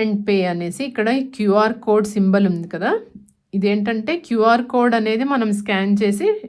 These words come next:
డబ్బులు పంపించొచ్చు. ఇది to mobile or contact అంటే మొబైల్ నంబర్‌కి కానీ or మన కాంటాక్ట్స్‌లో ఎవరన్నా మనకి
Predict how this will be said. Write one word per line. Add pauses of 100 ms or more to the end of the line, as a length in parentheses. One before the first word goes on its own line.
(180)
డబ్బులు
పంపించొచ్చు. (640)
ఇది
to (140)
mobile
or (140)
contact
అంటే (600)
మొబైల్
నంబర్‌కి
కానీ (540)
or (140)
మన (340)
కాంటాక్ట్స్‌లో
ఎవరన్నా (120)
మనకి